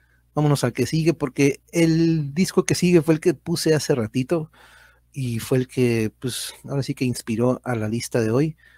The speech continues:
y estoy seguro que ustedes han visto esta película, Trainspotting del noventa y seis.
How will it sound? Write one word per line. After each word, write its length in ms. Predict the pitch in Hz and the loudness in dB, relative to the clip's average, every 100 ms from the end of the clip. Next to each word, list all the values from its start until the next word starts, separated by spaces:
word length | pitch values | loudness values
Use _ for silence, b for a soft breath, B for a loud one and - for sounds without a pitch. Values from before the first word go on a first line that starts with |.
| b b b _ | b b b _
y 100 | 214 | -2
estoy 220 | - 135 | 0 0
seguro 320 | - 120 113 | 0 0 -2
que 100 | - | -4
ustedes 460 | 117 143 127 127 120 | -4 2 4 2 0
han 120 | 135 | -2
visto 240 | 127 135 135 | -2 -2 -4
esta 140 | - | -4
película, 560 | 135 143 151 165 190 - b b b b b - | -2 -2 0 0 0 -4 b b b b b -2
Trainspotting 640 | 180 190 - - 151 156 143 | 2 2 0 -2 2 2 4
del 200 | 139 131 | 2 2
noventa 500 | 123 123 120 110 113 | 0 0 -2 -4 -8
y 140 | 104 | -10
seis. 840 | - - 180 160 - - - - | -10 -6 -4 -4 -6 -8 -10 -12